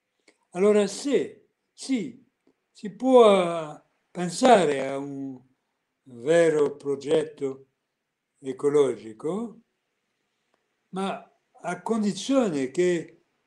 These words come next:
eh, eh, come,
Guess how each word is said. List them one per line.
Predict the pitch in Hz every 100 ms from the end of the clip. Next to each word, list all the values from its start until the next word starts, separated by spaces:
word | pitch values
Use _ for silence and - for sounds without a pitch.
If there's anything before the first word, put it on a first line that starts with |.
| _
eh, | - 151 151 139 143 131 139 127 131 131 - _ _ _ _ _ -
eh, | 156 160 139 127 - - 233
come, | - 180 156 139